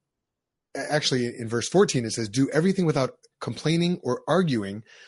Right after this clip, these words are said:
so that you may be blameless and pure, children of God without fault in a crooked and perverse generation in which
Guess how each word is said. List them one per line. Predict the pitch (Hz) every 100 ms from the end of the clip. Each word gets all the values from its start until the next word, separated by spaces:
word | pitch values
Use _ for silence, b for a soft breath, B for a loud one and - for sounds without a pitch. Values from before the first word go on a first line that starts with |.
| B
so | - - 185 220
that | 180 123 117 - _ b -
you | 131 175
may | 180
be | 143
blameless | 123 131 151 175 185 -
and | 135 117
pure, | - 202 160 117 117 B B B
children | - 190 214 220
of | 180 123
God | 123 127
without | 117 - - 151 196 -
fault | - 135 131 - - _ _
in | 135 131
a | 120 _
crooked | - 170 180 156
and | 117
perverse | - 113 139 160
generation | - 170 180 117 101 - 101 110 B B B
in | 170 175
which | 156 139 -